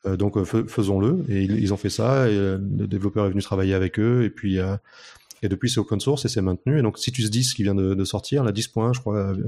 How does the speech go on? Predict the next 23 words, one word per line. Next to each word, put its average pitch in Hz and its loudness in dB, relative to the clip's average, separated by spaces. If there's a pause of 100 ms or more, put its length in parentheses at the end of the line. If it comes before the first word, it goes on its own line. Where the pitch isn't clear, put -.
(120)
vient 101 0
de 101 -2
sortir, 127 -4 (580)
euh, - -2
fonctionne 120 -2
avec 101 -2
Postgres 98 0
douze 107 0
et 101 2
treize. 110 0 (1500)
Et, 92 0
euh, 92 2 (340)
et, 135 0
et - 2
du 95 -2
coup, 143 0
ouais, 131 4 (120)
non, 110 0
on, 110 -2
c'est, - -4
c'est 107 -2
maintenu. 104 2
Euh, 95 2